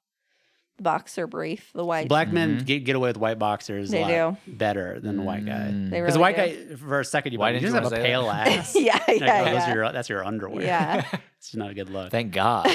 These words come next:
Speaker 2: But I think that, I think that you're just so, more used to seeing black men with
Speaker 1: Probably.
Speaker 2: sagging pants.
Speaker 3: Mm.
Speaker 1: Yeah.
Speaker 2: Mo-,
Speaker 1: Also
Speaker 2: I'm
Speaker 1: fresh, like, fresh. I'm talking, like, th-, this is, like, first wear underwear, it seems almost, is what I'm picturing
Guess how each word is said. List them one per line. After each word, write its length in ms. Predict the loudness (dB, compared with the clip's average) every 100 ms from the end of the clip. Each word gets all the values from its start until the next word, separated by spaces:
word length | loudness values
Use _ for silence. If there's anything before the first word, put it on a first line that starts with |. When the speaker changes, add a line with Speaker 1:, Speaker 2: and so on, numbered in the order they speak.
| 2
Speaker 2:
But 100 | 4
I 60 |
think 200 | 4 4
that, 100 | 2 0
I 80 | -2
think 120 | 0
that 120 | -2
you're 140 | -2 -4
just 240 | -4 -4
so, 120 | -4 -4
more 200 | -2 0
used 200 | 0 -2
to 80 | -4
seeing 240 | 0 0
black 300 | 2 2 2
men 160 | -2 -4
with 240 | -4 -8 0
Speaker 1:
Probably. 300 | 2 2 2
Speaker 2:
sagging 420 | 2 2 0 -4
pants. 540 | -2 -2 -6 -10 -6
Speaker 3:
Mm. 80 | -4
Speaker 1:
Yeah. 260 | -2 -4 -6
Speaker 2:
Mo-, 200 | -8 0
Speaker 1:
Also 360 | 4 4 2 0
Speaker 2:
I'm 60 |
Speaker 1:
fresh, 500 | 0 -2 0 0 -2 -12 -6
like, 240 | -2 -2 -4
fresh. 680 | -20 -4 0 0 -2 -12 -4
I'm 100 | -4
talking, 300 | -2 -4 -2
like, 200 | -2 -4 -6 -20 _
th-, 200 | -16 -14 -4
this 200 | -4 0
is, 60 | 0
like, 260 | 0 -2 _ _ _ _ -20
first 680 | -8 0 2 0 -4 -12 -8
wear 640 | -2 0 2 2 0 0
underwear, 560 | 0 0 -2 -2 -4 -4
it 140 | -8
seems 400 | -8 -8 -8 -8
almost, 540 | -6 -6 -8 -10 -10
is 160 | -10 -6
what 140 | -4 -4
I'm 140 | -4
picturing 640 | -8 -10 -8 -8 -8 -10